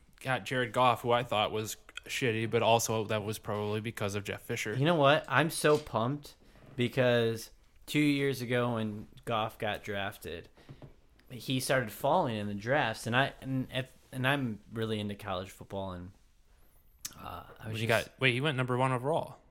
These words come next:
Speaker 2: What?
Speaker 1: Are you talking about fantasy drafts?
Speaker 2: Well, no, he was, he was falling, he was just falling,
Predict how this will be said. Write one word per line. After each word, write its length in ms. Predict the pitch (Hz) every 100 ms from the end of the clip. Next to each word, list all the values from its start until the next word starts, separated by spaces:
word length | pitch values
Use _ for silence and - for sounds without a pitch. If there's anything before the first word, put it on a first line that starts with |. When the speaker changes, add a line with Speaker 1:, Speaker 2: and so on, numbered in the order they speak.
| _ -
Speaker 2:
What? 280 | 117 160 -
Speaker 1:
Are 40 |
you 60 | 139
talking 160 | 151 123
about 140 | 101
fantasy 340 | 104 107 117 135
drafts? 360 | 139 135 - -
Speaker 2:
Well, 320 | 151 160 151
no, 140 | 147
he 180 | 131 131
was, 180 | 127 -
he 160 | - 131
was 160 | 131
falling, 560 | - 143 139 131 117 110
he 160 | 123
was 120 | 131 120
just 240 | 123 -
falling, 460 | 131 127 127 120